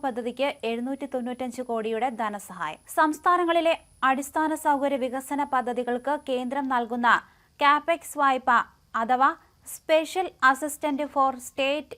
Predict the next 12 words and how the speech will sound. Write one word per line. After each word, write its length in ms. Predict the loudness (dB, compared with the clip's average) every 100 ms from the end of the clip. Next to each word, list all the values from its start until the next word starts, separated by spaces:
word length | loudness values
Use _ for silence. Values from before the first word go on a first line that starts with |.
| -10 -8
in 80 | -6
Capital 540 | -2 -2 -2 -6 -4 -6 -6
Investment 520 | -6 -6 -6 -8 -10 -10 -10
Scheme 280 | -10 -10 -12 _ _ _
പ്രകാരമാണ് 640 | -2 2 2 2 2 2 2 -2 -4
അനുവദിച്ചത്. 480 | -4 -6 -10 -16 -20 _ _ _ _ _ _ 0
കൊച്ചി 300 | 0 0 0
മെട്രോ 280 | 0 2 0 2
പദ്ധതിക്കുൾപ്പെടെ 760 | 2 0 -2 -2 2 4 2 0 _ _ 0
ആയിരത്തി 440 | 4 6 4 0 0
അൻപത്തൊമ്പത് 540 | 0 0 0 0 0 0 0
കോടിയാണ് 520 | 2 4 4 6